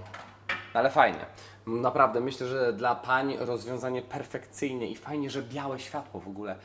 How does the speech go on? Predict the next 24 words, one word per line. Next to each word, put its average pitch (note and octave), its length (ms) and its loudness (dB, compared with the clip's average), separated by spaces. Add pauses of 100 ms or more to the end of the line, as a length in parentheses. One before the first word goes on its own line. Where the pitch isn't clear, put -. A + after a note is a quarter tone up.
(260)
a G2 80 -2
nie, A#2+ 520 -4 (180)
y, A2+ 40 -6
ciepłe, B2+ 360 -6
bo G#2 160 0
to B2+ 180 -6
zaburza A#2 420 -4
trochę A#2 400 -8
kontekst - 680 -8
kolorów. A2+ 460 -2 (320)
No A#2+ 80 8
i D#3 40 10
mamy F#3 220 12
dwa F3 120 12
lustra. D#3 580 10 (580)
Pierwsze, D3 640 8 (880)
drugie, C3+ 560 8 (520)
wanna. C#3+ 540 10 (720)
Do B2 160 8
tego C3 320 8
oczywiście A#2 640 2 (440)
ten D#3 340 8
sam C3+ 360 10 (100)
prysznic, B2+ 480 2